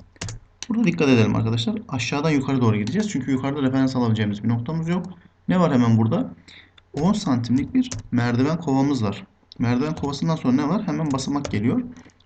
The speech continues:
On beş santim yükseldim. Otuz santim içeri geldim.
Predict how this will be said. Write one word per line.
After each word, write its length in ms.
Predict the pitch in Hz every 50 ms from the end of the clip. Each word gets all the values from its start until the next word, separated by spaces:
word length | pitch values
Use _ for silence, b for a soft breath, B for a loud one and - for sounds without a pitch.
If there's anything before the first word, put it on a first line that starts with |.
| _ -
On 160 | 156 160 156 135
beş 120 | 117 113
santim 580 | - - 113 104 101 110 - 156 214 - - - _ _ _ _ _ _ _ - - - - _ _ _ _
yükseldim. 580 | 131 123 117 - - 113 107 110 143 - - -
Otuz 180 | - - -
santim 500 | - - - 127 117 113 - - - - - - - - - - _ _ _ _ _ _
içeri 320 | - - - - 127 127 143
geldim. 500 | 151 151 151 151 151 160 175 180 175